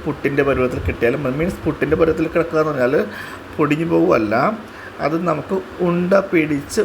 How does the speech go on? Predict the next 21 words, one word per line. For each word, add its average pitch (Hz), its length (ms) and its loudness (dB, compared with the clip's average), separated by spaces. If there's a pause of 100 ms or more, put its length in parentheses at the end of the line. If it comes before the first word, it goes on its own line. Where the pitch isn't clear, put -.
(140)
ഉരുട്ടിക്കഴിഞ്ഞാൽ 143 760 0 (140)
കയ്യിൽ 147 360 2 (320)
നിൽക്കത്തക്ക 165 840 0
രീതിയിലുള്ള 147 480 0 (160)
ഒരു 175 160 4 (1000)
മിശ്രിതമാണ് 170 640 6
കിട്ടുന്നത്. 113 380 -6
ഇപ്പം - 180 -10
നിങ്ങൾക്ക് 147 260 -4
കാണിച്ചു 139 340 0
തരാം. 147 200 4 (1600)
മൊത്തം 151 340 2
മൈദയും 143 320 2
നമ്മൾ 139 220 0
കൊട്ടി 139 280 -2
ചേർത്തിട്ടുണ്ട്. 127 540 2 (1080)
ഇതും 143 160 2
കൂടി 147 200 -2
ചേർത്ത് 135 320 2 (160)
ഇനി 165 120 -2 (100)
നമുക്ക് 143 280 0